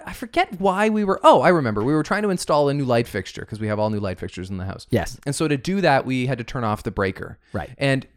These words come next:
Speaker 1: our breakers are very poorly labeled, and so it's always just,
Speaker 2: Oh,
Speaker 1: like,
Speaker 2: yeah.
Speaker 1: a big, nasty trial and error. This one, this one, this one, this one.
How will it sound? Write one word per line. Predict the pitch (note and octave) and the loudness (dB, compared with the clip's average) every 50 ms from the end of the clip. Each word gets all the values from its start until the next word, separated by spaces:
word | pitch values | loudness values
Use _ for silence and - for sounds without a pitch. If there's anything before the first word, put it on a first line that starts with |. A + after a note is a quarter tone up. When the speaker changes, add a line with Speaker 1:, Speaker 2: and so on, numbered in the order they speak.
| _ _ - | _ _ 2
Speaker 1:
our | C3 D3 D3 | 4 4 4
breakers | A#2+ A#2 - D3 D3 D3+ D3 F#3+ F3 D3+ | 2 2 2 4 4 4 4 2 2 4
are | D3+ C3 A#2+ | 4 2 4
very | A#2+ A#2+ B2 B2+ A#2 | 4 4 2 2 0
poorly | - - B2 A#2 A#2+ A#2 A2+ A2 | -2 0 0 0 2 0 0 -2
labeled, | G#2+ G#2+ G2+ A2 A2 C#3 D#3+ E3+ E3 - | -2 -2 -2 -2 -2 -2 -2 -4 -4 -6
and | - A#2 | -8 -4
so | - C3 A2+ A2 | -2 0 0 2
it's | A2 - | 2 2
always | A#2+ A2 A2+ A2 G2 G2 | 2 2 2 0 0 -2
just, | - A#2+ - - | -2 -2 -2 0
Speaker 2:
Oh, | |
Speaker 1:
like, | A2+ A2 - - | -2 -2 0 -2
Speaker 2:
yeah. | G#2 | -4
Speaker 1:
a | |
big, | F#2+ - - C3 B2 A#2 A2 G#2+ | -4 -4 -2 0 0 0 -2 -2
nasty | A#2 A2+ G#2 G#2 G2+ G#2 - - A2+ G#2+ | -2 -2 -2 -2 -2 -4 -6 -6 -6 -4
trial | - - A2 G2 G2 G2+ G#2 G2+ | -2 0 0 0 0 0 -2 -2
and | F#2+ F#2+ | -2 -2
error. | F#2+ G2 G2 G2 | -2 -2 -2 -2
This | F#2+ B2+ C#3+ - - | -2 -2 -2 -2 -2
one, | F#3 F#3+ F3+ | -2 -2 0
this | C3+ C#3 D3 - | 0 0 0 -2
one, | F3+ E3+ E3 C#3 | -2 -4 -2 -2
this | A#2+ C3+ - | -2 -2 -2
one, | - E3+ F3 E3 | -2 -2 -2 -2
this | B2 C3 - | -4 -4 -4
one. | - D3+ D3+ E3 | -6 -6 -6 -8